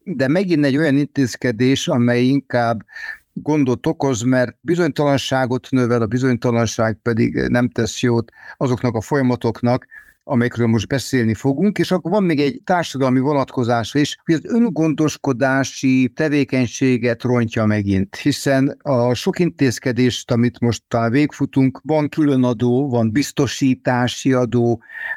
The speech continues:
van ugye a kamatjövedelmeknek további megadóztatása, és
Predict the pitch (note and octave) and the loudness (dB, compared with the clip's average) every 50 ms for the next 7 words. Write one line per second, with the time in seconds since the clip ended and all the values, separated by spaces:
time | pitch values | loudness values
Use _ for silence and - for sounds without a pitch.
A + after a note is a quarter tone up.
0 | - _ - C3+ C#3 C#3 C3+ C3 A#2+ B2+ B2 A#2+ A2+ A2+ A2+ - C#3 C3+ C3 B2+ | -12 _ -6 -4 -2 0 0 0 0 0 2 2 2 0 0 -2 -2 0 0 0
1 | - - C3 B2 B2 A#2+ A2+ B2 A#2+ A#2 A#2+ A#2+ A#2 - - A2+ A2+ A2+ A2 - | 0 0 0 2 0 0 0 0 2 2 2 0 0 0 0 0 0 0 -2 -4
2 | - - C3+ B2+ B2 A2+ G#2+ A#2 A2+ A2+ A#2+ B2+ B2 C3+ C3 A2+ B2+ B2+ B2+ A2 | -4 -2 0 0 0 0 -2 -2 -2 -2 -2 0 0 0 0 0 2 0 0 0
3 | - - C3 B2 A#2 - B2+ B2 B2 A#2+ - - - B2+ B2+ B2+ B2+ - - - | -2 -2 -2 -2 0 0 0 0 0 0 -2 -4 -2 0 0 0 -2 -4 -12 -18
4 | - - - - - - _ - - D#3+ C#3 C3 C3+ A#2+ - - - | -16 -16 -14 -16 -18 -20 _ -4 0 2 2 2 2 0 -2 -6 -8